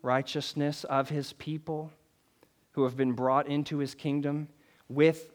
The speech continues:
the, the fake so-called righteousness of the scribes and the Pharisees. What is this greater righteousness? Well, if,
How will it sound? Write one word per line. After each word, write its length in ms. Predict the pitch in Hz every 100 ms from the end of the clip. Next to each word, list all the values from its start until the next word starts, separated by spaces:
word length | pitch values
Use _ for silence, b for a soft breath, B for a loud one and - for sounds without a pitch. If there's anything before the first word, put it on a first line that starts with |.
| -
the, 320 | 127 123 117 - -
the 180 | 123 113
fake 680 | - - 151 156 160 - - _ _ _ -
so-called 680 | - 151 139 - 139 131
righteousness 680 | 127 113 113 110 - 107 -
of 80 | 110
the 80 | 113
scribes 440 | - 113 110 110
and 80 | 110
the 60 |
Pharisees. 760 | 107 110 107 104 - 117 - - _ _ _ _ _ _ _ _ _ _ _ _ _ _ _ _ _ _ _ _ -
What 160 | 143
is 120 | 143 143
this 180 | 131
greater 320 | - 123 120 113
righteousness? 640 | 113 113 113 - 104 -
Well, 240 | 139 151 156
if, 200 | 151